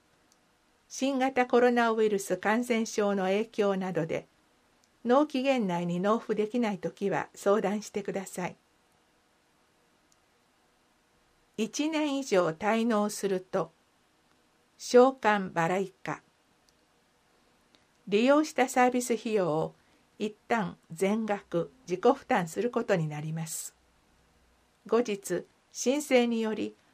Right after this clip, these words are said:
保険給付分が払い戻されます。二年以上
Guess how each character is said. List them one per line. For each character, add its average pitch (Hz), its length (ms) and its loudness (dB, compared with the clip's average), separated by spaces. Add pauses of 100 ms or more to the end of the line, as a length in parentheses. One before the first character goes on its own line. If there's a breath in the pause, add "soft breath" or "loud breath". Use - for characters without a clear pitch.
(120 soft breath)
保 220 120 2
険 269 340 0
給 240 240 4
付 233 180 -2
分 196 280 -2
が 170 300 -2
払 190 300 -2
い 202 60 -2
戻 180 260 -4
さ 160 160 -6
れ 151 120 -4
ま 160 140 -6
す。 - 280 -12 (3000)
二 233 160 2
年 294 320 0
以 247 180 -2
上 196 340 0